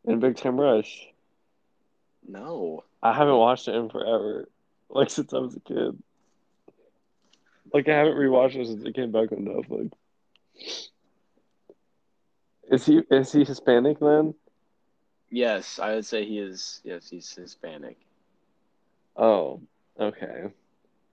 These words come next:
Speaker 1: And it, it's a cuss sound?
Speaker 2: Yes.
Speaker 1: What the fuck? Um, is it Carl?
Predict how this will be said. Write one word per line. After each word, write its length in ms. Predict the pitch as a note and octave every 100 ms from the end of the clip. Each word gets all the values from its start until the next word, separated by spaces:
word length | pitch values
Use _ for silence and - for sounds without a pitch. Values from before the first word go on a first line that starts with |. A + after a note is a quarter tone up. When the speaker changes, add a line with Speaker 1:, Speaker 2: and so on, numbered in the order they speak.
| _ _ _ _ _ _ _ _ _ _ _ _ _ _ _ _ _
Speaker 1:
And 140 | A2+ A2
it, 180 | A2+ - -
it's 200 | - G#2 G2+
a 120 | G#2 -
cuss 320 | - A2 -
sound? 400 | C#3 C#3 D3 D#3 _ _ _ _ _ _ _ _ _ _ _ -
Speaker 2:
Yes. 460 | D#3 - - - _ _ _
Speaker 1:
What 120 | - -
the 100 | - _
fuck? 140 | G#2 A2+ - _ G#2
Um, 480 | G2+ G2+ G2+ G2+ - _ _ _ _ _ _ _ _ _ _ _ _ _ _ _ _ _ _ _ _ _ _ _ _ -
is 140 | A2
it 120 | B2+ -
Carl? 680 | - F2 F#2 B2 E3+ C4